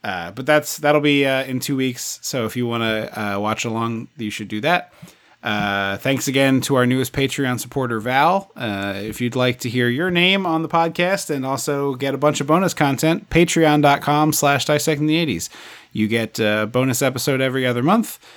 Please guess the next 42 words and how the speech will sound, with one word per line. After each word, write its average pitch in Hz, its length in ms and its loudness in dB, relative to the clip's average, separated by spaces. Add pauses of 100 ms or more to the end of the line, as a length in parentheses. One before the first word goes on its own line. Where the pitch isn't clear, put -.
(180)
You 110 140 -2
can 107 100 2
download 117 380 0
those 113 260 -2
in 123 40 -4
your 113 100 -2
favorite 107 300 -4
podcast 156 500 0
player, 160 480 2
and, 110 640 -4
uh, 110 420 -4
you 135 80 -8
know, 139 120 -4
it's 127 140 -8
a 156 100 2
fun 175 320 -2
little 175 160 -2
thing 185 200 -2
to 180 60 -6
be 185 100 -4
part 190 240 4
of, 90 160 -4
and 113 140 -6
you're 113 100 -4
helping 127 280 -4
support 131 320 -4
the 127 80 -8
show. 110 260 -2
So 101 320 -8
thank 120 240 -2
you 123 220 0
to 120 100 -6
everybody 143 400 0
on 156 180 2
there 170 220 2
and, 147 300 2
uh, 147 340 2
everybody 165 420 0
who 180 120 2
will 196 200 2
join 90 280 -4
there. 85 200 -8